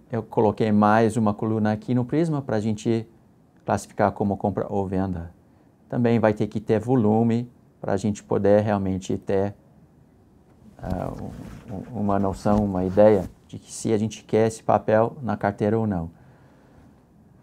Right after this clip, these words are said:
Acho que eu preciso fazer aqui um elo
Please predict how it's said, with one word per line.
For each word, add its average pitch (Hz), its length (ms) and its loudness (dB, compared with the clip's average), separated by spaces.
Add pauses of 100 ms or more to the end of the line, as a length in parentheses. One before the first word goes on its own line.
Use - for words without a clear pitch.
Acho - 280 -14
que - 100 -14
eu 98 80 -12
preciso 98 580 -12
fazer 90 460 -10
aqui 101 400 -10
um 95 240 -8
elo 107 420 -2